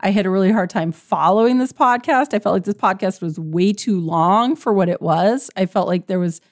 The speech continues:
not enough tension to keep me interested in this. And, you know, I think it's a really interesting concept. It's a really interesting story. I liked the people involved. I liked the dynamic between the people, but just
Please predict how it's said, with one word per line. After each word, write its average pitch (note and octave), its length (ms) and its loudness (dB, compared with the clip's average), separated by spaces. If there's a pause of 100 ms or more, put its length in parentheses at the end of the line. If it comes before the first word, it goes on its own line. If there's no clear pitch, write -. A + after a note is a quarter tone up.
(280)
not F#3 500 2
enough D#3+ 280 0
tension C#4+ 520 -2
to C#4+ 80 -6
keep - 240 -4
me F3 80 -4
interested C4 640 -6
in D4+ 160 4
this. F4+ 340 2 (460)
And, A3+ 580 0 (540)
you A3 240 2
know, G#3+ 420 2
I A#3 140 -2
think B3 460 -4 (320)
it's A#3 180 -2
a A3+ 80 2
really A3+ 340 2
interesting A#3+ 380 -4
concept. A#3+ 500 0
It's - 160 -8
a F#3 60 -2
really G3 300 2
interesting G#3+ 360 -6
story. G#3+ 600 -4 (340)
I F3+ 140 -2
liked F3+ 380 -2
the - 80 -6
people G#3+ 340 -2
involved. D4 580 2 (260)
I F#3+ 140 -2
liked F3+ 400 -2
the E3+ 120 -4
dynamic E3 580 0
between C4 220 0
the B3 40 0
people, C4 400 0
but F#3+ 260 -2
just G3+ 300 -2